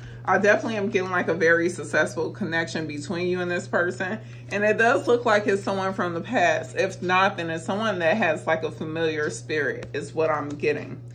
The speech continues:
But I definitely am getting, just go for it. Live in the moment. Have fun.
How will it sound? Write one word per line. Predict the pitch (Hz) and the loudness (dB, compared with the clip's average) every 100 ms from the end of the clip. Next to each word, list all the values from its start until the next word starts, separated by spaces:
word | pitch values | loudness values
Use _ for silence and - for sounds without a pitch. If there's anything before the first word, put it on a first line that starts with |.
| - - - | -16 -16 -6
But | - | 2
I | 185 | 4
definitely | 202 214 - 254 | 6 4 4 -2
am | 220 196 | -4 0
getting, | 208 190 | 2 2
just | 202 208 - - | 0 0 0 -2
go | 165 180 180 | 0 2 0
for | 156 151 | 0 2
it. | 147 156 | 2 2
Live | 202 | 0
in | 226 | 0
the | 208 | 0
moment. | 175 160 151 151 190 | 0 -2 -4 -6 -2
Have | 220 190 196 - | 4 4 4 0
fun. | 175 160 - 151 | -4 -4 -8 -12